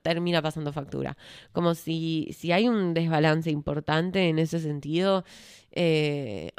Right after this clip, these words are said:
la otra persona se va a dar cuenta y se va a dar cuenta que no, no está recibiendo lo mismo de parte del otro y va a sentir que, que no vale la pena seguir haciendo todos esos esfuerzos en, en lo cotidiano. Entonces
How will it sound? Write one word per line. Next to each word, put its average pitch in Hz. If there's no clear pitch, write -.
la 156
otra 170
persona 165
se 160
va 143
a -
dar 147
cuenta 147
y 143
se 139
va 131
a 139
dar 139
cuenta 147
que 135
no, 131
no 139
está 151
recibiendo 147
lo 135
mismo 147
de 135
parte 156
del 147
otro 151
y 165
va 165
a 185
sentir 190
que, 156
que 156
no 165
vale 185
la 156
pena 196
seguir 151
haciendo 143
todos 143
esos 143
esfuerzos 143
en, 139
en 160
lo 151
cotidiano. 156
Entonces 156